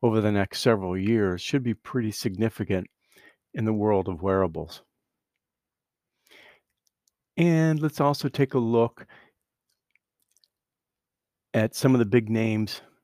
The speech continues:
in the wearable world. Odense Robotics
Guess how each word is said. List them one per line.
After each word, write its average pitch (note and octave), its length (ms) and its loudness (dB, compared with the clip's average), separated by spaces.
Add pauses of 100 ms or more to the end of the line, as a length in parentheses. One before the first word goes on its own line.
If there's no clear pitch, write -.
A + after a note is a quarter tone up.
(220)
in G#2+ 80 -4
the G2+ 80 0
wearable G#2 460 0
world. F2 400 -4 (1600)
Odense D3+ 380 4
Robotics B2 800 2